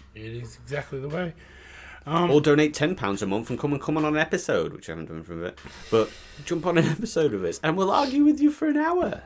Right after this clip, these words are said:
Speaker 2: and
Speaker 1: Mm-hmm.
Speaker 2: record it. It'll be fun. It'll be a whale of a time.
Speaker 1: Yeah. Okay. So, <coughs>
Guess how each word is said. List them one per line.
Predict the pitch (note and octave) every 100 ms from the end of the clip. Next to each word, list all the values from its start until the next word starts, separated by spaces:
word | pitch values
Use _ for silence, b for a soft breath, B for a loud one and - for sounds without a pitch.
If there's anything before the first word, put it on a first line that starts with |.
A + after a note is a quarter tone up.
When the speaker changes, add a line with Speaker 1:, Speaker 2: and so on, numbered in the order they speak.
| -
Speaker 2:
and | -
Speaker 1:
Mm-hmm. | C#4+
Speaker 2:
record | - - C#4+ D#4+
it. | D#4+ F#2+
It'll | - -
be | G3
fun. | - - C#4 E4+ E4
It'll | B3
be | -
a | F4+
whale | G#4+ A4+ A#4 A4+ A4 G#4+
of |
a | G4
time. | - D4+ D#4 A3+ E2 D#2 - - - - - - - - _ _ _ B B B B B B - -
Speaker 1:
Yeah. | B2 G#2+ - - - - - - -
Okay. | B2 - A2+ F#2+ - -
So, | - D3 C3+ A#2+ B B B B
<coughs> | B